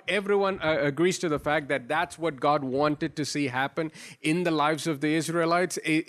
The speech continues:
that's why he delivered them from slavery un-, under the bondage of, uh, the Pharaoh i-, i-, in Egypt. Now, look at what it says in, uh, Exodus chapter fourteen and verse ten. And it says, "And when Pharaoh drew near, the children of Israel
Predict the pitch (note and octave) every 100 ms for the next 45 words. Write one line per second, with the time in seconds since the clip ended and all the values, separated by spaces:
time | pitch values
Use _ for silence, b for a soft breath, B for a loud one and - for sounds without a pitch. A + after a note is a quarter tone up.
0 | C#3+ D#3+ F3+ D#3 D#3+ D#3+ D#3 D3 D3 C#3+
1 | C#3 C#3+ D#3 F3+ D#3+ F#3 F#3+ - E3+ C#3+
2 | D#3+ D#3+ E3+ F#3 G3 - B B - G3
3 | G3 D3+ E3+ F3 D3 B2 D3 D3+ D#3 C#3+
4 | C#3 - D3+ C3 B2 B2+ E3+ D#3+ D#3 D#3
5 | D3 - C#3+ - D3+ F3 F#3 - - -
6 | _ _ - F3+ C#3+ B B B F#3 G#3
7 | F3 E3+ E3 D3+ - E3 D#3 D3+ C#3+ C#3
8 | C#3 C3+ D#3+ D#3+ D#3 D3 - D#3 D3+ -
9 | D#3 D#3 E3 D3+ C#3+ C#3 - - D2 -
10 | _ _ G#3 A#3 F#3 F#3+ F#3+ A3 F#3+ G3
11 | G3 G3 A#3+ F4+ D#4 - D4 C#4 B3+ E3
12 | G3+ B3 A#3+ C#4 A3 E3+ D#3 C4 B3+ A#3+
13 | - G3+ G3+ A3 A3 D#3+ C3+